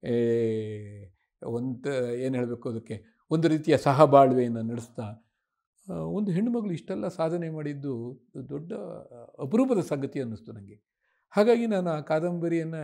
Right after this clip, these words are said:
ಎರಡೂವರೆ ವರ್ಷಗಳ ಕಾಲ ಅಧ್ಯಯನ ಮಾಡ್ತಾ ಮಾಡ್ತಾ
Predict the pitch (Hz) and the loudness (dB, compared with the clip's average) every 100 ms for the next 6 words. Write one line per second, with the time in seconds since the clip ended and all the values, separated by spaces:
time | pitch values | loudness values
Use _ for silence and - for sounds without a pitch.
0 | 139 127 135 131 147 147 143 135 131 123 | -8 -8 -6 -6 -4 -4 -4 -6 -8 -10
1 | 123 131 127 127 123 127 120 131 127 123 | -10 -10 -10 -8 -8 -8 -12 -12 -12 -14
2 | 120 135 107 110 _ _ _ _ 139 131 | -14 -14 -16 -20 _ _ _ _ -10 -4
3 | 151 147 143 127 127 139 123 113 - 107 | -4 -2 -6 -8 -10 -8 -8 -10 -12 -16
4 | 95 | -16